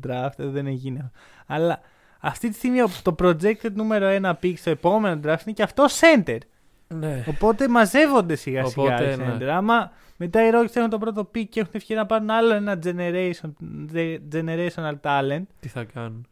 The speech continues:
Speaker 1: θα το αφήσουν για να κρατήσουν το Wood, ο οποίος θα είναι τότε είκοσι έξι, θα μπαίνει στο prime του, αλλά, δηλαδή,
Speaker 2: Ναι, ναι, ναι, όχι, δεν, δεν
Speaker 1: περίεργο.
Speaker 2: ξέρω πώς, πώς οι Rockets βγαίνουν από αυτό το πράγμα. Γενικά, οι Rockets έπεσε η ατομική βόμβα με τον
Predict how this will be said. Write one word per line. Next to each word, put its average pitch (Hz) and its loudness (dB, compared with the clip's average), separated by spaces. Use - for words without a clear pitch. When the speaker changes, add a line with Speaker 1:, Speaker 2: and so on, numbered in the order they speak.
Speaker 1:
θα 160 -6
το 160 4
αφήσουν 180 2
για 180 2
να 165 0
κρατήσουν 165 -2
το 156 0
Wood, 180 4
ο 170 0
οποίος 165 -2
θα 180 -4
είναι 175 -4
τότε 175 -4
είκοσι 160 -6
έξι, 160 -2
θα 147 -6
μπαίνει 170 2
στο 165 0
prime 165 4
του, 131 -2
αλλά, 143 -2
δηλαδή, 208 0
Speaker 2:
Ναι, 139 2
ναι, 123 -2
ναι, 123 0
όχι, 131 2
δεν, 190 4
δεν 185 6
Speaker 1:
περίεργο. 123 4
Speaker 2:
ξέρω 113 2
πώς, - -8
πώς - -4
οι 117 -4
Rockets 113 -2
βγαίνουν 110 -2
από 107 -4
αυτό - -8
το 110 -2
πράγμα. 113 -6
Γενικά, 143 2
οι 151 2
Rockets 160 0
έπεσε 156 2
η 135 2
ατομική 135 -4
βόμβα 143 -2
με 131 -8
τον 110 -8